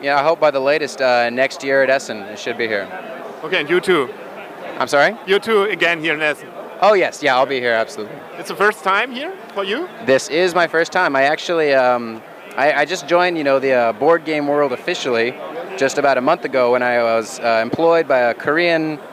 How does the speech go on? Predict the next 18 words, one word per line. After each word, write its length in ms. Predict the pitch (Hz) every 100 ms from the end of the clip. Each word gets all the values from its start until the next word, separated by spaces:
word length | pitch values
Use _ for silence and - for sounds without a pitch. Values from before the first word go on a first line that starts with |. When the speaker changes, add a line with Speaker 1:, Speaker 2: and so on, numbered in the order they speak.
| -
Speaker 1:
uh, 120 | - 127
board 260 | 202 233
game 140 | 170 131
company. 340 | 139 127 110
I, 220 | 110 117
I 20 |
live 220 | 131 156 147
in 80 |
Korea, 520 | - 131 131 147 165 160
and 260 | 117 120 113
they 160 | 123
hired 320 | 117 139 143 139
me 140 | 139
as 160 | 131 120
a 220 | 107 98 - - -
in-house 480 | 175 208 180 185 185
developer, 560 | 185 165 180 147 107 104
so 320 | 120 113